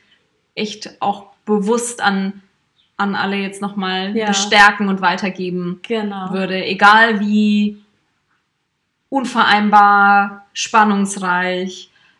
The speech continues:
Speaker 1: ähm, fordernd es vielleicht auf den ersten Blick sein mag, sagt's einfach mal und dann kann euer Trainer, euer Coach, euer Therapeut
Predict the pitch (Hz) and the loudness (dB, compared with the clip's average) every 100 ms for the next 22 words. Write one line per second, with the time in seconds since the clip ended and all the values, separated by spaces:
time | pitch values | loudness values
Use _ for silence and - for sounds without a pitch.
0 | - 190 185 185 185 185 180 185 - _ | -8 -2 0 0 -4 -6 -8 -10 -14 _
1 | - - 254 285 302 269 240 240 233 - | -12 0 6 6 6 4 4 0 -4 -6
2 | - 220 - 220 214 214 220 208 - 202 | -6 -8 -2 0 0 0 -4 -4 0 -2
3 | 208 208 196 214 208 - - _ - 202 | -2 -8 -8 -6 -6 -8 -20 _ -12 -4
4 | 196 202 196 190 185 190 185 - _ _ | -2 0 -2 -2 -2 -2 -6 -18 _ _
5 | _ _ _ - 190 202 - 190 190 190 | _ _ _ -4 -2 -2 -4 -6 -6 -6
6 | 185 180 175 180 214 - 190 190 180 180 | -8 -6 -4 -6 -8 -6 -6 -4 -4 -6
7 | 180 _ - 196 170 175 185 180 175 170 | -12 _ -8 -6 -4 -4 -4 -4 -4 -8
8 | - - 220 208 208 196 190 - - 175 | -12 -2 0 4 4 4 2 -6 -12 -10
9 | 165 - 185 180 - - - 185 165 170 | -10 -8 -8 -8 -12 -16 -14 -10 -8 -8
10 | 175 170 - 208 208 208 | -12 -10 -4 -2 -2 -6